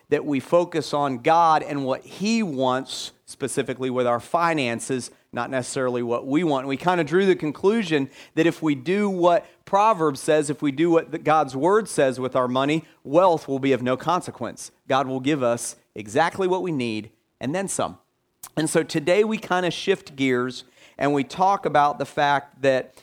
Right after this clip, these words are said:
um, we all have fears in life, as we just saw, as you just heard, uh, from Charlie Brown. Uh, we all have different points that we have fear. How do we overcome those fears?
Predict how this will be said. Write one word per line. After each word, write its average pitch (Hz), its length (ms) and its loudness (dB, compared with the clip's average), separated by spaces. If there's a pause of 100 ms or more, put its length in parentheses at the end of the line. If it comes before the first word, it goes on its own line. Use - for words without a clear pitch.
(220)
um, 113 640 0
we 135 280 -2
all 151 340 2
have 160 240 0
fears 127 480 -2
in 131 100 -6
life, 113 380 -2
as 120 200 -2
we 123 140 -4
just 131 300 -4
saw, 131 340 4
as 117 100 -2
you 120 60 -6
just 120 280 -6
heard, 131 360 0 (320)
uh, 120 300 0
from 127 360 0
Charlie 170 440 2
Brown. 123 480 -2 (200)
Uh, 120 200 0
we 139 180 -4
all 165 360 4
have 143 260 0
different 139 280 -4
points 135 480 -4 (200)
that 135 120 -6
we 127 220 -2
have 127 260 0
fear. 104 340 -6 (160)
How 208 340 2
do 254 120 2
we 240 160 4
overcome 190 560 2
those 165 200 2
fears? 123 420 -2